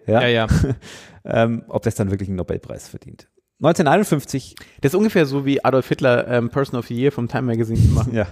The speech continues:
Speaker 1: genau. Neunzehnhunderteinundfünfzig lehnt Muniz eine Anfrage der republikanischen Parteispitze zur Übernahme des Präsidentenamtes ab.
Speaker 3: What?
Speaker 2: Wow.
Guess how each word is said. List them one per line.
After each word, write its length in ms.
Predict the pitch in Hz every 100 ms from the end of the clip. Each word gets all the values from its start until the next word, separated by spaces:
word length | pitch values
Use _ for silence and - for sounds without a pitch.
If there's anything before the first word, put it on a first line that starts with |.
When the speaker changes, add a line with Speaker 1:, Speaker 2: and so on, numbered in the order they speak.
| -
Speaker 1:
genau. 280 | - 98 87 - 131 - - - _ _ _
Neunzehnhunderteinundfünfzig 720 | - 147 160 160 196 156 151 123
lehnt 200 | 131 131
Muniz 200 | 131 139
eine 200 | 110 95
Anfrage 480 | 151 - 117 110
der 120 | 107 104
republikanischen 880 | 107 110 104 104 101 117 123 110 - _ -
Parteispitze 680 | - 135 185 - 117 - 113
zur 120 | 117
Übernahme 420 | 113 107 101 110
des 140 | 104
Präsidentenamtes 960 | - 113 107 107 180 - 127 82 - -
ab. 240 | - - -
Speaker 3:
What? 220 | 320 403 - - - _ - - - - - - 123 123
Speaker 2:
Wow. 880 | 135 135 127 156 165 151 131 110 95